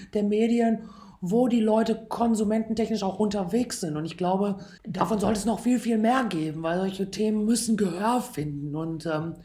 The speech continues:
die sind vielleicht nicht, äh, für den zwanzig Uhr fünfzehn Mainstream erstmal. Ich glaube aber,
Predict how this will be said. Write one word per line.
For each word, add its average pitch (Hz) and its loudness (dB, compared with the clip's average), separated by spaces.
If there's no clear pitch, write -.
die 196 0
sind 214 0
vielleicht 226 2
nicht, 233 0
äh, 220 6
für 220 2
den 214 2
zwanzig 220 0
Uhr 214 4
fünfzehn 220 0
Mainstream 240 2
erstmal. 247 0
Ich - -4
glaube 233 4
aber, 220 2